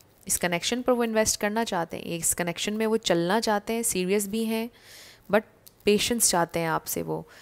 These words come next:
अंडरस्टैंडिंग चाहते हैं आपसे वो। आपके लिए sometimes डिफ़िकल्ट भी होगा ये,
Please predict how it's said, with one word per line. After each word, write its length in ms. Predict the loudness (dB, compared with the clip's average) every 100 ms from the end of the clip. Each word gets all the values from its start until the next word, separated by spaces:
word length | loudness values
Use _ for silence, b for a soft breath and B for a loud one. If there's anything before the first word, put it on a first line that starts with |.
| B B
अंडरस्टैंडिंग 680 | -6 0 0 0 0 0 -2
चाहते 340 | 0 0 0 -4
हैं 80 |
आपसे 320 | -4 -4 -6 -8
वो। 280 | -8 -12 -2
आपके 280 | 0 2 2
लिए 80 | 2
sometimes 460 | 2 2 0 2
डिफ़िकल्ट 460 | -2 -2 0 0 0
भी 120 | 2
होगा 320 | 2 2 0
ये, 260 | -4 -4 -8